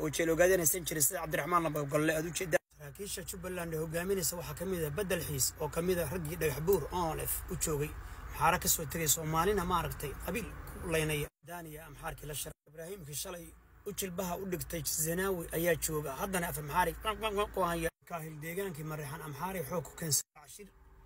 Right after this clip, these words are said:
ceelal, guryo, jaaliyadii Sambiya ayaa hadda maaragtay matoor ka qodaysa. Mareexanna waa laga qixiyay. Sababta keentay dagaalka Sacad iyo Leelkase waxaa weeyaan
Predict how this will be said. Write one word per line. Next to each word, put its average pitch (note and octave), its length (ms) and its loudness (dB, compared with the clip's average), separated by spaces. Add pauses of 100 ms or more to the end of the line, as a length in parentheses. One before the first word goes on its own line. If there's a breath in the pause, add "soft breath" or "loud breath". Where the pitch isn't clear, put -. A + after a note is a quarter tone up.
(140)
ceelal, F3 380 -4 (480)
guryo, F3+ 320 2 (200)
jaaliyadii F3 440 4
Sambiya E3+ 480 0
ayaa F3+ 240 -2
hadda D#3 180 -4
maaragtay E3+ 420 0
matoor D#3+ 280 0
ka F3 120 -4
qodaysa. D#3 360 0 (140)
Mareexanna D#3+ 400 0
waa D3+ 80 2
laga D#3 160 0
qixiyay. B2 200 -10 (300)
Sababta F#3+ 560 -10
keentay D3+ 400 -8
dagaalka D3+ 540 -4
Sacad E3+ 400 -2
iyo D3 100 0
Leelkase C3+ 500 0 (140)
waxaa D3 260 -2
weeyaan E3+ 420 0